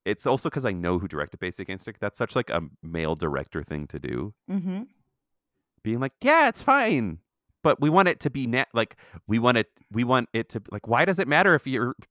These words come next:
Speaker 1: lighting it out anyway? Why does she need to take her underwear off?"
Speaker 2: Well, I looked up an article just now. Um, the, who is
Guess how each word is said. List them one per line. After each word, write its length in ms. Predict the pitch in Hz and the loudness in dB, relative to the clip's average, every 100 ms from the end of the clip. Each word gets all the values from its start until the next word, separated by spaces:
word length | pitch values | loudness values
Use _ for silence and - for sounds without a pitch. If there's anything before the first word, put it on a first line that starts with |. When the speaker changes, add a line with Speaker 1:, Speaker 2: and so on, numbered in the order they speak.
| - | -16
Speaker 1:
lighting 340 | 104 123 143 | -2 0 0
it 80 | 135 | 0
out 160 | 127 107 | 2 2
anyway? 320 | 135 107 73 | 2 0 -2
Why 160 | 76 110 | 0 0
does 140 | 127 | 0
she 120 | - | -4
need 200 | 110 113 | -8 -6
to 80 | 123 | -6
take 180 | 123 - | -8 -4
her 120 | 107 | -2
underwear 340 | 131 98 73 | 0 -2 -2
off?" 280 | 62 62 - _ _ _ _ - - - - | -2 -4 -8 _ _ _ _ -20 -20 -20 -4
Speaker 2:
Well, 320 | 226 185 180 - | 4 4 2 -2
I 140 | 180 | -2
looked 200 | 170 185 | -2 -6
up 60 | 180 | 0
an 60 | |
article 260 | 160 175 185 | 0 0 -4
just 200 | 170 - | -8 -2
now. 260 | 165 165 - | 0 0 0
Um, 520 | 196 190 190 180 175 170 _ _ - | 0 2 2 0 -10 -12 _ _ -14
the, 680 | 175 202 202 196 190 185 - - _ _ - | -8 -6 -4 -4 -4 -6 -12 -20 _ _ -14
who 200 | 226 214 | -10 -8
is 240 | 185 180 | -10 -12